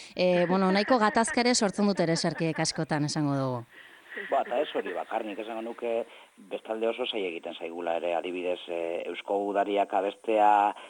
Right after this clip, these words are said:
Speaker 2: eh, azken urte hauetan nik uste dut gutako asko eta askori, ba, oso zaila egin zaigula identifikazio, identifikazio zentzu horretan, ez? Behar bada,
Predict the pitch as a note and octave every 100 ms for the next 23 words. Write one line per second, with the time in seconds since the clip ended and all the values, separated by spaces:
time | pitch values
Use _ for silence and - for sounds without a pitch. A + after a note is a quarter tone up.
0 | - _ G2+ G2+ F#2 - A2 G#2 G2 -
1 | G2+ G#2+ A2 G#2+ G2 F#2 - G2+ G2 F#2
2 | F#2+ G2+ G2 G2+ - - G2+ - A2 A2
3 | G#2+ - - - - E2+ F2 E2+ E2 E2
4 | E2+ E2 E2 E2 - G2 C#3+ C3+ F#2+ F#2
5 | F2 E2 E2 F2+ E2 E2+ E2+ E2+ E2 -
6 | F#2 F2+ F#2 F#2+ F2 F2+ E2+ F#2+ F2+ F2
7 | E2+ E2+ E2 E2+ E2+ E2+ E2 - - -
8 | _ - G2+ G2+ F#2 F2+ G2+ F2 - G2+
9 | F2+ F2 - G2+ E2+ D#2+ A2+ F#2 F2+ A2+
10 | F#2 F#2 G2+ G2 G#2+